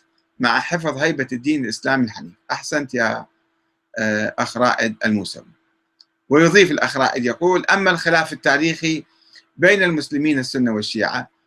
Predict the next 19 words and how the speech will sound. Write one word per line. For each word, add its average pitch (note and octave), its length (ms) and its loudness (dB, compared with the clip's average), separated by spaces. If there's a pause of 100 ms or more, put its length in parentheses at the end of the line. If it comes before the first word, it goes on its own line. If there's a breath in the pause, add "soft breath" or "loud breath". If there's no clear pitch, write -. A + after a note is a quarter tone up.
(160)
فهو F3+ 220 6
لا E3+ 180 6
يختلف D3+ 540 0
عن B2+ 160 -4
غيره D3+ 400 0
من A2+ 100 -6
خلافات A2+ 580 -4
الأمم D3+ 360 -6
الأخرى، G#2+ 380 -10 (640)
لكن C3+ 440 2
تلك D#3+ 200 -2
الأمم C3+ 420 0
والشعوب D#3 580 0 (760)
عرفت D#3+ 600 0 (340)
كيف E3 280 2
تتعامل C#3 640 0
مع A2+ 160 -2
الخلاف C#3+ 560 -2
وتحجمه E3 960 -2